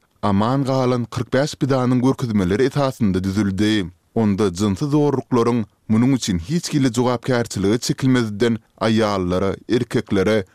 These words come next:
we çagylara garşy amal edilendigi bellenilýär. Iranyň hukuk güýçleriniň protestçileri ýekelikde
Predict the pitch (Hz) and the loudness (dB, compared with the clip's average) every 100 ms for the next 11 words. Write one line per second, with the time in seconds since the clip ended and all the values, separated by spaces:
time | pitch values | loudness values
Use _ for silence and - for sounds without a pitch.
0 | _ 123 120 139 131 110 90 95 131 147 | _ -2 -2 0 0 0 -2 -2 -2 -2
1 | - 143 90 101 139 127 127 139 143 147 | -2 -2 0 0 0 -2 0 2 2 0
2 | 131 107 98 98 101 101 104 107 104 87 | 0 0 0 2 0 2 0 0 -2 -6
3 | _ _ 101 101 107 110 135 143 160 143 | _ _ 0 0 2 0 -2 -2 -4 -4
4 | 135 135 - 156 139 139 139 135 135 - | -4 -4 0 -2 0 0 0 0 -2 -2
5 | 123 - 127 - - 110 113 120 101 110 | -4 0 0 0 0 2 2 0 0 0
6 | 120 98 92 _ 120 117 | 0 -2 -4 _ 0 0